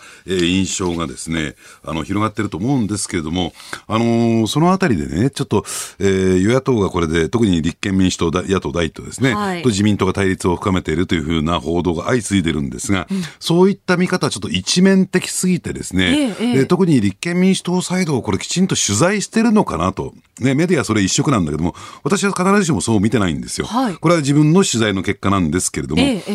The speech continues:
Speaker 2: え。
Speaker 1: 確かにね、大きな問題になっているのは、え、今回の臨時国会がたった三日間しか開かれないこと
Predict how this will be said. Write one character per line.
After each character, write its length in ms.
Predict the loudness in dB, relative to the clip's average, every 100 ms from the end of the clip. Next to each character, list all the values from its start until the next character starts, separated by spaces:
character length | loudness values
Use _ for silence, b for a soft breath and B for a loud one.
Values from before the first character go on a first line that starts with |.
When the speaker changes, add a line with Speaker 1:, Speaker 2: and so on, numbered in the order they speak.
| -4
Speaker 2:
え。 40 |
Speaker 1:
確 200 | -2 -2
か 60 | 2
に 120 | 2
ね、 160 | 2 2 0
大 220 | 2 2
き 100 | 2
な 80 | 2
問 240 | 4 4
題 140 | 2 2
に 60 |
な 100 | 2
っ 40 | 0
て 140 | -2
い 60 | -2
る 100 | 0
の 100 | 0
は、 220 | 0 -2 B B -4
え、 80 | 0
今 200 | 2 2
回 200 | 2 2
の 40 |
臨 200 | 2 2
時 100 | 0
国 160 | -2 -4
会 240 | -2 -2
が 140 | -2 -4 -4
た 120 | -4
っ 60 | -6 _
た 140 | 0
三 140 | 0 0
日 180 | -2
間 220 | 0 0 0
し 80 |
か 160 | -2 -4
開 280 | -2 0 0
か 140 | 0
れ 120 | 2
な 180 | 0 -2
い 100 | -8 -14
こ 160 | -14
と 300 | -4 -4 -4